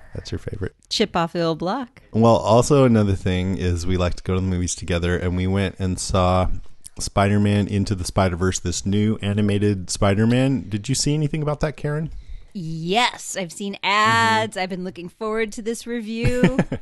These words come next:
Speaker 1: Well, I asked Nico to come up with his three favorite things about the movie, so it, we will be getting into spoilers here. If you haven't seen it and you don't wanna get spoiled, you should probably move along, but I would definitely recommend seeing it. So,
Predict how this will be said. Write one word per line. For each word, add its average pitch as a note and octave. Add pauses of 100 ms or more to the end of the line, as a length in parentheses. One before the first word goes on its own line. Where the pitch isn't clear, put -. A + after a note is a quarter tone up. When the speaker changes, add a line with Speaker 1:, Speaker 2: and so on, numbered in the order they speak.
(600)
Speaker 1:
Well, A#2+
I C3
asked C#3+
Nico C3
to -
come A2
up G#2+
with F2
his F#2+
three G#2+
favorite G2
things F2+
about F2
the -
movie, F2
so F#2
it, F#2+ (100)
we G2
will G2+
be F#2+
getting G2
into F2+
spoilers F2+
here. F2+
If F2
you F2+
haven't F2+
seen F2
it F2+
and F#2
you F2
don't E2
wanna E2+
get -
spoiled, F#2+
you F#2+
should -
probably F#2
move F2
along, F2
but F2
I A#2
would A2
definitely F2+
recommend E2+
seeing F2
it. F2
So, E2+